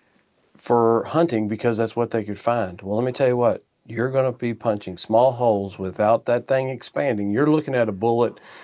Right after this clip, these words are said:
that was built with a high ballistic coefficient, which means they want it to travel with l-, as little wind resistance and little drop as they possibly can, not for expanding and opening and, and,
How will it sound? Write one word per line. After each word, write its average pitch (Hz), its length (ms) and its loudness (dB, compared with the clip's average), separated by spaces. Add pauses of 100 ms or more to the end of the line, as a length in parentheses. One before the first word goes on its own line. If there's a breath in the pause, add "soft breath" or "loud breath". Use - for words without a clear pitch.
(100)
that 120 160 0
was 110 120 -2
built 127 320 4
with 107 120 0
a 95 60 2
high 117 260 2
ballistic 123 420 -2
coefficient, 110 800 -2
which 101 220 -6
means 104 280 -4
they 110 160 0
want 120 240 2
it 107 80 -6
to 120 100 -8
travel 101 640 -2 (300 loud breath)
with 92 200 -6
l-, 92 160 -10 (160)
as 90 200 -6
little 175 240 6
wind 165 260 6
resistance 123 600 -2
and 107 120 -2
little 131 180 -2
drop 120 240 2
as 107 40 -6
they 110 80 -2
possibly 110 440 -2
can, 101 480 -8 (500 soft breath)
not 135 500 0
for 143 180 2
expanding 127 600 0
and 110 100 0
opening 113 640 0
and, 104 400 -2
and, 101 400 -4